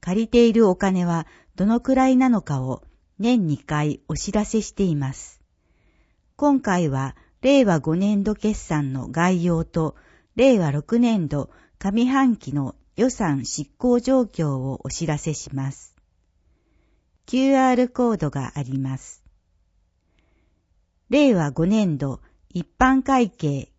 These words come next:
決算のあらまし。歳入決算額は三百八十八億六百四十六万五千円。歳出決算額は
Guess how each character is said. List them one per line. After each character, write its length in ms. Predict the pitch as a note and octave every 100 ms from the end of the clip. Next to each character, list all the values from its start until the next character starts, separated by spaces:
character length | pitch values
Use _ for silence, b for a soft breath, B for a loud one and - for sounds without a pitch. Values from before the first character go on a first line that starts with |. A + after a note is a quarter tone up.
| _
決 220 | B3+ C4
算 360 | - F3 D3+ C3+
の 180 | C3 C#3
あ 100 | D#3
ら 140 | D#3 D#3+
ま 160 | D3
し。 360 | - - C3 - _ _ _ _ _ _ _ _ _ _ _ _ _ _
歳 320 | - A3+ C4
入 260 | C4 C#4 C#4
決 240 | C#4 A#3
算 320 | - C4 B3 F#3
額 280 | D3+ -
は 240 | C#3+ C#3 - _ _ _ _ _
三 320 | - C4+ C4+ A3+
百 240 | E3 D3
八 340 | E3 D#3+ A3+
十 220 | G#3+ B3 B3+
八 400 | G3 - A3 G#3
億 400 | D#3 - C3+ b b b
六 240 | - G3 -
百 260 | A#3+ B3 C4+
四 300 | C#4 D4 A#3+
十 260 | F3 D#3+
六 260 | C#3+ C3+ F#3+
万 280 | F#3+ F3 C3+
五 160 | D#3
千 400 | D#3 F3+ E3 D#3+
円。 260 | D3+ C#3 C3+ _ _ _ _ _ _
歳 360 | _ A#3 B3+ C4+
出 480 | - - - A3 -
決 200 | F#3 F3+
算 300 | - C4+ B3
額 320 | F3 - D3+
は 240 | C#3 C#3